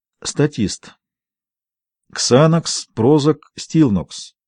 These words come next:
Почему названия всех этих лекарств напоминают тарабарский язык из дурацкого научно-фантастического фильма? Почему они кажутся опасными? Этот вопрос она задала себе накануне, глядя мутными глазами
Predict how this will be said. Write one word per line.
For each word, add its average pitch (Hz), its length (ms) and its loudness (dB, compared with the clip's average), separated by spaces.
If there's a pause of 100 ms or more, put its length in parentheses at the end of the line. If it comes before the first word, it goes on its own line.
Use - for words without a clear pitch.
(960)
Почему 165 240 0
названия 160 380 2
всех 131 280 -2
этих 117 200 -6
лекарств 147 500 -2
напоминают 127 540 0
тарабарский 123 560 2
язык 120 400 -2 (800)
из 104 180 -2
дурацкого 113 480 2
научно-фантастического 120 1000 -2
фильма? 90 360 -4 (1120)
Почему 170 300 2
они 180 120 6
кажутся 151 500 2 (340)
опасными? 147 680 0 (1200)
Этот 131 260 2
вопрос 156 400 4
она 139 200 4
задала 131 300 4
себе 127 220 2
накануне, 147 560 4
глядя 123 360 2
мутными 120 380 2
глазами 110 600 2